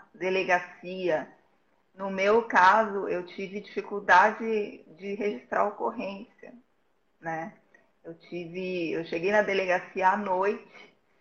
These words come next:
bastante fragilizada com a minha mãe, e houve uma recusa inicial em registrar a ocorrência,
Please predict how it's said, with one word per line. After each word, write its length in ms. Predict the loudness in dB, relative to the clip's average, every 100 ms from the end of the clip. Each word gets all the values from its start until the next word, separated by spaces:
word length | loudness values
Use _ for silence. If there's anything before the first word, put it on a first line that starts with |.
| _ _ _ _ _ _ _ _
bastante 640 | 2 2 0 0 0 0 -4
fragilizada 840 | -2 -2 -2 -6 2 6 6 4
com 100 | -2
a 80 | -4
minha 220 | -4 -4
mãe, 720 | -4 -4 -2 -2 0 -2 -6 -14
e 760 | -16 -10 -8 -6 -6 -8 -10 -14 _ _ _
houve 400 | 2 8 8 6
uma 180 | 2 0
recusa 640 | 0 0 -2 0 0 0 -4
inicial 720 | -6 -10 -10 2 4 4 2
em 80 | -4
registrar 460 | -10 -12 -6 -2
a 40 | 0
ocorrência, 800 | -2 -8 -8 -8 -10 -14 -16